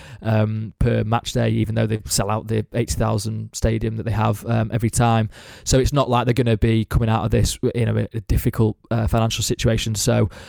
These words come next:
um, but that, that move does seem like it, it could well happen. You look at, um,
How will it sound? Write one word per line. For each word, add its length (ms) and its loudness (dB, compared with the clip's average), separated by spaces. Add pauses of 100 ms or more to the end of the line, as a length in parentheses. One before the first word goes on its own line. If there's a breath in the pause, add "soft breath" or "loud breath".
(120 loud breath)
um, 220 2
but 160 0
that, 160 -2
that 160 0
move 320 2
does 180 2
seem 300 2
like 240 0
it, 160 -2
it 240 -8
could 180 2
well 180 2
happen. 500 0
You 100 0
look 240 0
at, 200 0 (340 loud breath)
um, 480 -4